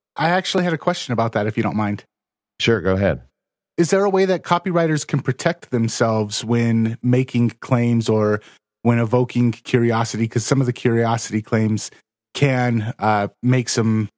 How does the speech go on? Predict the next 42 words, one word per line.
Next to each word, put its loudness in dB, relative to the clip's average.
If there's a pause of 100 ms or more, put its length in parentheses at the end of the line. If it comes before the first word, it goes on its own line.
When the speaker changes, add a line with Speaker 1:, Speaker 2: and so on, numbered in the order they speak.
Speaker 1:
uh, 0
or 4
allude 0
to 2
some 0
very 0
big -2
promises. -2
Is -6
there 4
ways 0
that -4
copywriters 0
can 0
protect -2
themselves? -2 (300)
Speaker 2:
Well, 2
the, 2 (140)
the 4
first 2
thing 2
they 2
can -2
do 2
is 0 (380)
just, 0 (300)
you 2
know, 2 (120)
take 0
a 2
basic 0
course 0
in, 0 (460)
in 2
advertising 2
law. 0 (140)
And 2
advertising 0
law 2
boils 0
down 0
to, 0